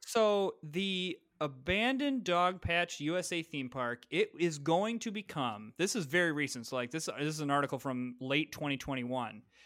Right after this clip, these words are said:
It is going to become Marble Falls Nature Park. It is a project that is led by the founder of Bass Pro Shops.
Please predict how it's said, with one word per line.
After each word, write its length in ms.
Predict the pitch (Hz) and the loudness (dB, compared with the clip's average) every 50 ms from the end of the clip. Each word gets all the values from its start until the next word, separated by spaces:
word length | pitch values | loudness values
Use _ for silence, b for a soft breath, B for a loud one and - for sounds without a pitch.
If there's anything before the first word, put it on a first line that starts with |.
| _ _ | _ _
It 100 | - 165 | -4 -2
is 80 | 208 208 | -2 0
going 240 | 190 196 196 208 214 | 0 0 0 0 0
to 60 | 208 | -2
become 400 | 208 240 - - 165 160 147 131 | -4 -4 0 0 0 2 2 2
Marble 340 | 131 135 151 185 190 214 214 | 4 6 6 6 6 4 0
Falls 460 | 208 - - 151 147 151 160 151 131 | 0 2 2 2 4 4 2 0 -2
Nature 340 | 131 135 143 151 - - 160 | -2 -2 -2 0 0 -4 -4
Park. 400 | - - 160 151 - - _ - | -2 0 2 2 0 0 _ -16
It 140 | - 131 131 | -12 -10 -8
is 80 | 131 127 | -6 -6
a 80 | 131 | -6
project 560 | - _ - 143 143 151 160 160 185 175 - | -6 _ 2 4 6 6 6 4 2 -2 0
that 100 | - 151 | 0 0
is 160 | 143 139 123 123 | 0 0 -2 -4
led 400 | 127 131 143 156 170 175 165 139 | -2 2 2 2 2 2 0 2
by 380 | 151 143 139 139 139 135 135 | 4 4 4 4 4 2 0
the 100 | 123 127 | -2 -4
founder 380 | - - 156 147 151 156 151 143 | -2 0 2 2 2 2 0 0
of 160 | 127 123 117 | -2 -2 0
Bass 300 | 120 131 143 151 - - | 2 4 4 4 2 0
Pro 320 | - - - 147 151 151 | -8 -4 0 2 2 2
Shops. 640 | 131 - - 113 - - _ - - - - - - | 2 0 -2 -2 -4 -4 _ -14 -12 -10 -10 -10 -12